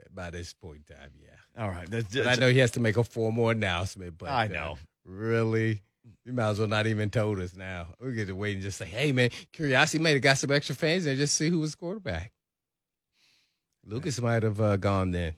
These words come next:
Speaker 2: was like a radio tease. He was waiting. All right, we had Lucas's. I said I had double ding dongs. Here you go. I'll make 'em quick 'cause Lucas is gonna tell us we gotta get to this break. The Mets players for giving,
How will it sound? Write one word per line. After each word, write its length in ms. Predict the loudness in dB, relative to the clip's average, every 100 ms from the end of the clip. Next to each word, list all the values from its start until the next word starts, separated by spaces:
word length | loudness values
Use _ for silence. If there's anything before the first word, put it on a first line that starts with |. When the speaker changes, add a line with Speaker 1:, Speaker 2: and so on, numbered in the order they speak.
| _
Speaker 2:
was 140 | -14 -10
like 140 | -8
a 40 |
radio 460 | -2 0 0 0 0
tease. 420 | -2 -6 -4 -8
He 120 | -8
was 160 | -10 -6
waiting. 260 | -4 -2 0
All 80 |
right, 100 | 0 4
we 100 | 6
had 180 | 6
Lucas's. 500 | 6 4 2 2 0 2
I 60 | 2
said 220 | 4 6
I 80 | 8
had 160 | 6 6
double 280 | 4 4
ding 220 | 4 2 4
dongs. 280 | 2 2
Here 120 | -2 -4
you 80 |
go. 140 | 0 0
I'll 80 | 0
make 220 | -2 -6
'em 60 | -10
quick 260 | -10 -10
'cause 160 | -10 -14
Lucas 180 | -14 -14
is 40 |
gonna 120 | -18
tell 140 | -12 -12
us 120 | -12
we 60 | -10
gotta 200 | -8 -8
get 160 | -10
to 60 | -10
this 160 | -12
break. 260 | -8 -6 -6 -10 _
The 60 | -4
Mets 320 | 4 4 4
players 380 | 6 8 8 6
for 140 | 2
giving, 360 | 4 4 4 0